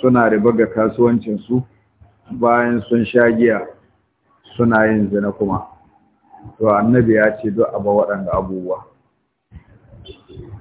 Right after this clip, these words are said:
A shi kenan, a ƴan kwante ku haɗa ma mutanen ku wagga magana. Falamma hallu biladahum,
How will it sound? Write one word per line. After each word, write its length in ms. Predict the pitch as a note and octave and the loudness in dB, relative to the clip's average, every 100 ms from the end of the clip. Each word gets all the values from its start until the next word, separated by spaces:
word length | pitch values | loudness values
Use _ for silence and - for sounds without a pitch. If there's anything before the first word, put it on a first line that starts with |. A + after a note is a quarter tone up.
| - _ _ _ _ _ - _ - - - - | -20 _ _ _ _ _ -20 _ -20 -20 -8 0
A 260 | C3 C3 C3 | 2 2 0
shi 100 | G3 - | -4 0
kenan, 680 | D#3 D3+ E3 E3 E3 D#3+ - - | 2 2 2 2 2 0 -4 -4
a 380 | B2+ B2 B2 A#2 | 0 2 2 0
ƴan 160 | D#3 D#3+ | -2 0
kwante 480 | D#3+ D3 E3+ F3 | -2 0 0 0
ku 140 | - C3 | 2 2
haɗa 260 | C#3 C3+ | 2 2
ma 120 | A#2+ B2 | 0 -2
mutanen 580 | B2+ B2+ A2+ A#2 A#2+ A2+ | -2 0 0 0 -4 -2
ku 100 | A2 | 0
wagga 260 | G#2+ A2 | 0 -4
magana. 380 | G#2 G2+ G2+ G2+ _ _ _ _ _ _ _ _ _ _ - | -6 -6 -8 -12 _ _ _ _ _ _ _ _ _ _ 0
Falamma 480 | D3 F#3+ F3 E3 E3 | 2 2 2 2 2
hallu 380 | D3+ D#3+ E3+ | 2 4 4
biladahum, 720 | D3+ C#3+ D#3 D3 C3+ D3 F3 | 6 4 4 4 4 4 2